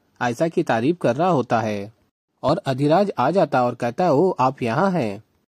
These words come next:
और तभी आयशा कहती है, "तुम, तुम यहाँ पर क्या कर रहे हो?" और कहता है, "कुछ काम था, actually मैं तो आपको सुबह से ढूंढ रहा हूँ।" और फिर आयशा कहती है, "देख नहीं रहे हो, मैं बिजी हूँ।" और फिर उस फ्रेंड से कहती है, "अच्छा, आप क्या कह रहे थे?" और तभी अधिराज कहता है,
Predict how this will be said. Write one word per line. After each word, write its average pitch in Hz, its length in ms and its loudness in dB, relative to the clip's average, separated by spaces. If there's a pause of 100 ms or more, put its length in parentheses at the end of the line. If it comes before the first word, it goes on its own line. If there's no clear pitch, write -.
(340)
और 135 120 -2
तभी 139 280 0
आयशा 143 300 2
कहती 120 300 -2
है, 160 60 2
"तुम, 170 260 0
तुम 185 200 0
यहाँ 202 200 2
पर 131 140 -4
क्या 127 200 -2
कर 214 160 0
रहे 135 160 2
हो?" 104 320 -2 (440)
और 139 140 -4
कहता 135 280 -2
है, 185 40 -2
"कुछ 180 220 -4
काम 147 320 0
था, 127 260 -2
actually 160 380 0
मैं 185 220 0
तो 165 80 -2
आपको 190 280 -4
सुबह 135 260 -2
से 175 140 -4
ढूंढ 156 300 -2
रहा 165 100 2
हूँ।" 107 320 -2 (380)
और 160 140 0
फिर 208 140 2
आयशा 143 280 2
कहती 131 380 0
है, 147 60 4
"देख 131 240 0
नहीं 139 140 2
रहे 185 80 2
हो, 208 60 4
मैं 170 220 0
बिजी 127 280 2
हूँ।" 147 200 2
और 151 200 2
फिर 175 160 0
उस 139 120 -2
फ्रेंड 123 260 -2
से 117 120 -6
कहती 113 360 -4
है, 156 80 0
"अच्छा, 131 200 -4
आप 156 160 -4
क्या 110 160 0
कह 120 180 -2
रहे 131 140 -2
थे?" 160 160 -2
और 151 160 0
तभी 135 340 0
अधिराज 120 440 -2
कहता 123 340 -2
है, 113 280 -4